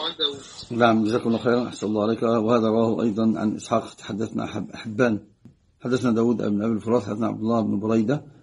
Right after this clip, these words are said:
Speaker 2: عن يحيى بن عمرو عن عائشة، وهذا جاء أيضا في، آه، التفسير، راه كذلك. آه، قال، آه، آه، أن الرسول صلى الله عليه وسلم قال عن الطاعون، فأخبر نبي الله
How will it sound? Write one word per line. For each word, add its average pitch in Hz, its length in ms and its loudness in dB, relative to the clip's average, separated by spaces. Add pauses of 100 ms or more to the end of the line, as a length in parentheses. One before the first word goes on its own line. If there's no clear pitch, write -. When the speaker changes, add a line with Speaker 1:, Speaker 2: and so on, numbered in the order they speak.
(120)
Speaker 2:
عن 120 80 -2
يحيى 110 140 -2
بن 104 120 0
عمرو 110 220 0
عن 101 100 -2
عائشة، - 340 -8 (360)
وهذا 127 340 4 (160)
جاء 113 240 0
أيضا 107 200 0
في، 107 300 -2 (600)
آه، 110 200 -4
التفسير، 107 540 -4
راه 110 280 2
كذلك. 98 600 -2 (160)
آه، 131 160 4
قال، 135 280 6
آه، 123 140 4
آه، 107 840 -2
أن 110 120 4
الرسول 113 120 0
صلى 120 120 0
الله 113 40 0
عليه 123 160 0
وسلم 107 40 0
قال 127 220 2
عن 110 120 2
الطاعون، 113 260 0
فأخبر 110 480 0
نبي 113 180 2
الله 120 260 2